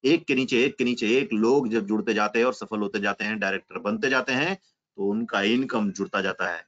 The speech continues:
और जब ये एक certain level को हासिल करता है, तो फिर आपकी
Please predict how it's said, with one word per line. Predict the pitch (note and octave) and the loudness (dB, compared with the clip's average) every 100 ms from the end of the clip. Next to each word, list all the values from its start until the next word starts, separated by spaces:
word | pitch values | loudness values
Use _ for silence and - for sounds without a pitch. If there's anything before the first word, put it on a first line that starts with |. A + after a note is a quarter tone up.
| _ _ _ _ _ - | _ _ _ _ _ -8
और | G2+ | -6
जब | F2 A#2+ A2 | -2 0 4
ये | A2 | 4
एक | G#2+ - | 2 0
certain | G#2+ G#2 | -2 0
level | G#2 G2+ G2+ | 0 0 -2
को | F#2 | -4
हासिल | F2+ A2+ | -6 -6
करता | G#2 G#2+ G#2 A2 | -4 -4 0 0
है, | B2+ | 0
तो | C3+ A2 | -2 -4
फिर | G2+ A2 G#2 | -4 -2 -2
आपकी | F#2 - G2+ | -4 -4 -4